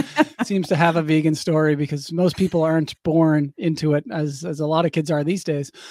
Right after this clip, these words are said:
Speaker 2: But, uh, yeah, for forty odd years of my life, I was, I was not vegan. Um, and in about twenty fifteen, we, uh,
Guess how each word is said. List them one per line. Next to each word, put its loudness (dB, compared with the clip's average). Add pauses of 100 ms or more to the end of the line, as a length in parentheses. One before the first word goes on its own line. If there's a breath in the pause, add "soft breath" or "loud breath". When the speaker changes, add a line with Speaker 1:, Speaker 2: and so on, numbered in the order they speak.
(380 loud breath)
Speaker 2:
But, -2
uh, -4 (360)
yeah, 0
for -4
forty -2
odd -2
years -2
of -6
my -2
life, -2
I -4
was, -8
I -12
was -8
not -4
vegan. -2 (420 loud breath)
Um, -6 (180)
and -6 (260)
in -8
about -10 (160)
twenty -4
fifteen, -4
we, -2
uh, -4